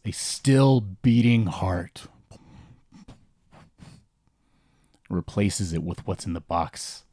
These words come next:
and <sighs> that's better. <laughs>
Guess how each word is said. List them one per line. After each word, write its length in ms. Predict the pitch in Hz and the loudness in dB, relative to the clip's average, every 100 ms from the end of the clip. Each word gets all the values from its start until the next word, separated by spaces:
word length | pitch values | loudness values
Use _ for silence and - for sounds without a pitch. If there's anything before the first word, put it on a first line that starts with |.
| _ _ _ _ | _ _ _ _
and 280 | - 147 127 - | -12 -10 -12 -10
<sighs> 1400 | 190 220 247 269 254 240 254 254 254 262 240 233 214 180 - _ _ _ _ _ - - 82 80 69 - 101 90 - - - - - - - - - - - - | -2 2 4 4 4 4 2 2 2 2 4 2 2 -2 -8 _ _ _ _ _ -18 -12 -8 -6 -6 -4 -2 0 2 0 -2 -4 -6 -6 -6 -8 -10 -10 -12 -10
that's 380 | 156 127 - | -6 -6 -8
better. 720 | 90 92 - - - - - 359 339 262 220 190 180 - 113 117 82 - - - - | -12 -14 -16 -18 -16 -14 -14 -16 -16 -14 -10 -8 -8 -10 -10 -10 -14 -18 -20 -18 -12
<laughs> 1500 | - - - - - 113 - - - - 85 - 82 - | -12 -12 -14 -10 -8 -8 -8 -10 -10 -12 -16 -12 -12 -12